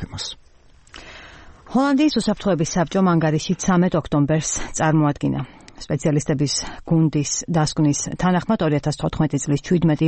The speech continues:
Speaker 2: ივლისს მალაიზიის ავიახაზების კუთვნილი ბოინგი ჩამოაგდო რუსეთში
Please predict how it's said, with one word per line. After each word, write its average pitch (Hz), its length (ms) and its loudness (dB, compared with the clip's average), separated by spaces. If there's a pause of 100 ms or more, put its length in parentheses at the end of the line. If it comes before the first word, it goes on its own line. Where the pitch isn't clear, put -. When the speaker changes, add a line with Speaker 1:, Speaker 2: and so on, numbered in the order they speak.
Speaker 2:
ივლისს 196 240 0 (320)
მალაიზიის 165 640 2
ავიახაზების 143 560 0
კუთვნილი 147 320 2
ბოინგი 156 400 2
ჩამოაგდო 165 560 2
რუსეთში 175 400 0